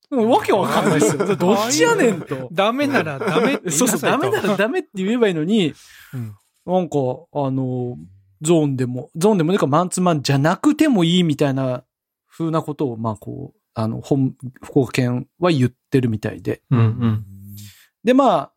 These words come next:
Speaker 1: ただ、うちのその支部、
Speaker 3: うん。
Speaker 1: うちのが所属してる、その地域のリーグでは、いや、マンツーマンは推奨ですというところで、
Speaker 3: うん。
Speaker 1: えー、やってたんですね。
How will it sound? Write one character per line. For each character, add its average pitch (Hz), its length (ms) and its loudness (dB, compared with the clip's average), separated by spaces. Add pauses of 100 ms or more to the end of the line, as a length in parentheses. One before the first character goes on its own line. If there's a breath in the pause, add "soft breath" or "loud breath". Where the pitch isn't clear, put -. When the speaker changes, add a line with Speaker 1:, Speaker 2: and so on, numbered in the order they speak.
(140)
Speaker 1:
た 240 120 2
だ、 180 400 4 (340)
う 160 60 -4
ち 185 140 -2
の 185 120 4
そ 175 140 2
の 160 140 0
支 - 220 2
部、 131 260 -6 (360)
Speaker 3:
う 131 120 -4
ん。 - 20 -4
Speaker 1:
う 117 40 -4
ち 117 120 -6
の 170 80 -2
が 180 80 2
所 147 140 -2
属 143 220 -2
し - 100 -6
て 185 80 -2
る、 185 340 0
そ - 160 -8
の 120 80 -6
地 - 180 0
域 131 120 -6
の 127 100 -2
リ 131 140 0
ー 135 40 4
グ 135 60 0
で 175 100 -2
は、 262 340 0 (100)
い 147 60 0
や、 131 60 0
マ 120 140 0
ン 113 40 -2
ツ - 120 -6
ー 127 40 -2
マ 117 100 -2
ン 107 140 -12 (280)
は 147 140 0
推 127 240 0
奨 120 300 -2
で 113 100 -8
す - 160 -8
と - 160 -18 (720)
い 143 80 -2
う 135 80 0
と 139 100 -4
こ 160 120 -2
ろ 160 80 0
で、 185 280 4
Speaker 3:
う - 20 -20
ん。 - 40 -20 (640 soft breath)
Speaker 1:
え 135 60 -4 (180)
ー、 120 80 -6
や 127 100 -4
っ - 80 -8
て 139 100 -6
た 117 100 -10
ん 104 60 -16
で 98 40 -20
す - 140 -16
ね。 233 140 -8